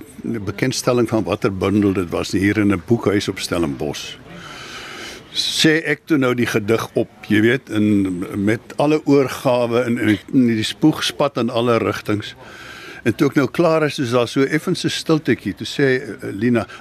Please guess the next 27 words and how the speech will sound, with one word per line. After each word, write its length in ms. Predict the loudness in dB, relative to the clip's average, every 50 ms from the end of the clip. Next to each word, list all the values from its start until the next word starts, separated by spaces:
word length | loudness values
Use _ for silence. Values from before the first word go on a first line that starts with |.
| -16 -8
"Ja, 840 | -6 -6 -6 0 0 2 2 4 4 4 4 4 4 4 2 2 0 0
dis, 240 | 0 0 0 0 -2
dis, 220 | -2 -2 -2 0
dis 200 | 0 0 0 4
mooi 300 | 4 6 6 6 6 4
gelees, 640 | 2 2 2 2 2 4 4 4 4 4 2 0 -8 -12 -16 -16 -16 -16 -16 -12 -2
maar 180 | 0 0 0 0 -4 -4 _
eintlik 440 | 4 4 4 4 2 -2 -2 0
het 140 | 0 0 2
jy 120 | 2 2 4
die 140 | 4 4
laaste 460 | 4 4 4 2 0 -2 -2 -2 -2 -2
sin 320 | 0 2 4 4 4 4
gelees 460 | 4 2 0 2 4 4 4 4 2
wat 160 | 0 -2 0
nou 100 | 0 0
presies 440 | 0 0 -2 -2 2 2 2 2 2
die 140 | 2 -2 -4 0
teenoorgestelde 960 | 2 2 4 4 4 2 0 0 0 -2 -4 -2 0 0 2 2 2 2 2
is 140 | 2 0 0
wat 140 | 0 0 0
ek 120 | 0 2
bedoel 380 | 2 -2 0 4 6 6 6 6
met 140 | 6 4 4
die 120 | 2 2
gedig." 580 | 2 2 -2 -2 -2 -6 -6 -8 -14 -16 -10 -10
<laughs> 1160 | -10 -10 -8 -10 -10 -8 -6 -6 -6 -4 -4 -4 -4 -4 -4 -4 -6 -4 -6 -6 -6 -6 -4